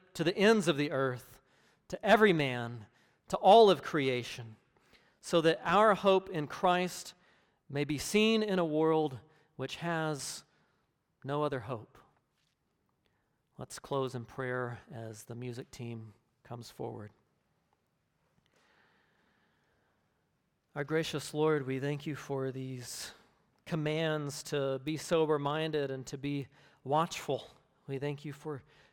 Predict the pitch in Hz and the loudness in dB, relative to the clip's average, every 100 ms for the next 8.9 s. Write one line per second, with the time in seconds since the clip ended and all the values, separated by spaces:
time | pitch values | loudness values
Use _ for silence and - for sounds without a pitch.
0 | - - 180 185 175 147 131 - 139 123 | -12 0 2 2 2 -2 -4 -6 -8 -6
1 | 202 180 - 147 143 - 139 143 139 151 | -6 -4 -4 -4 -4 -6 -6 -4 -4 -4
2 | 143 127 - - - _ - - 156 151 | -4 -4 -8 -20 -20 _ -12 -2 0 0
3 | 143 147 135 - _ _ _ _ _ _ | -2 -6 -6 -8 _ _ _ _ _ _
4 | _ - 185 185 147 127 - _ _ _ | _ 0 2 4 2 -4 -12 _ _ _
5 | - - 143 147 151 165 147 139 127 - | -14 -10 -6 -4 -2 -2 -4 -6 -8 -12
6 | - 135 - _ _ _ _ 143 165 160 | -10 -12 -12 _ _ _ _ -2 0 0
7 | 139 143 135 131 - 143 139 165 139 117 | -2 -4 -4 -6 -6 -4 -2 -2 -4 -6
8 | - 120 117 113 - 131 117 110 104 | -12 -12 -10 -12 -12 -12 -10 -10 -12